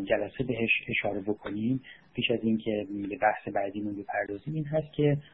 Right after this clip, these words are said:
خب حالا فرض بکنیم که به هر طریقی و بر اساس هر نوعی از اعلام رضایت یا اعلام عدم رضایت ما با حکومتی مواجه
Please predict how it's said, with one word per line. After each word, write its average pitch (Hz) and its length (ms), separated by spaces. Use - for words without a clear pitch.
خب - 180
حالا 147 180
فرض 180 280
بکنیم 175 340
که - 120
به 131 120
هر 160 160
طریقی 147 560
و 139 140
بر 117 280
اساس 135 440
هر 135 320
نوعی 120 640
از 131 160
اعلام 104 480
رضایت 101 480
یا 117 120
اعلام 98 360
عدم 95 360
رضایت 95 520
ما 160 140
با 160 200
حکومتی 147 500
مواجه 147 360